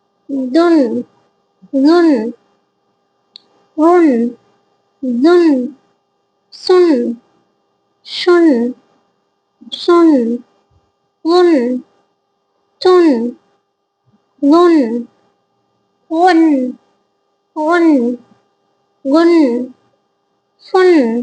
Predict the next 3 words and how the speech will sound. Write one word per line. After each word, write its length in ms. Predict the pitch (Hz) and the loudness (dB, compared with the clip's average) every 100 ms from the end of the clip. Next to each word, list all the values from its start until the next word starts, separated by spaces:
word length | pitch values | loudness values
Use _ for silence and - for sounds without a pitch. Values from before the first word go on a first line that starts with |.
| - _ _ _ _ | -10 _ _ _ _
குன், 260 | 359 339 330 247 226 240 - _ _ _ _ _ _ _ _ | 0 2 2 2 -2 -8 -14 _ _ _ _ _ _ _ _
குன், 340 | - 359 349 285 220 233 233 _ _ _ _ _ _ _ _ 294 | 0 2 2 0 -2 -6 -12 _ _ _ _ _ _ _ _ -2
நுண், 400 | 285 349 349 | 2 4 2